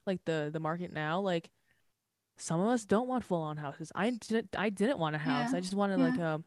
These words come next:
Speaker 1: a condo
Speaker 2: Like, a space
Speaker 1: apartment.
Speaker 2: that's actually yours, yeah.
Speaker 1: Yeah, that, like, you know, that I didn't have a landlord but was mine. So it was like, all right, like, like, mortgage out a condo.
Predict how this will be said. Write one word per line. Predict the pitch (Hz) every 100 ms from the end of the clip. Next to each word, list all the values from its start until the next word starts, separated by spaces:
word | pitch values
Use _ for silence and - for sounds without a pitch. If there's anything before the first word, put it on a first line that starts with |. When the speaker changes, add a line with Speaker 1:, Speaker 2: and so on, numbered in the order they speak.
| _ -
Speaker 1:
a | 165 156 156 _ -
condo | 190 214 220
Speaker 2:
Like, |
a | 214
space | 233 208
Speaker 1:
apartment. |
Speaker 2:
that's | 208 202
actually | 202 208 208 202
yours, | 196 202 214 214
yeah. | 202 220 -
Speaker 1:
Yeah, | 226 240 139 156
that, | 175 160
like, | 170 170 185
you | 170
know, | 151 165 180 180
that | 165 -
I | 180
didn't | 185 180
have | 180 170
a | 156
landlord | 156 170 156
but | 160 143
was | 156 151
mine. | 156 143 78 175
So | 180
it | 180
was | 185
like, | 185 196
all | 208
right, | 170 175
like, | 170 170 - _ _ _ _ -
like, | 180 175
mortgage | 175 180 175
out | 170 175 180 -
a |
condo. | - 180 208 - - 190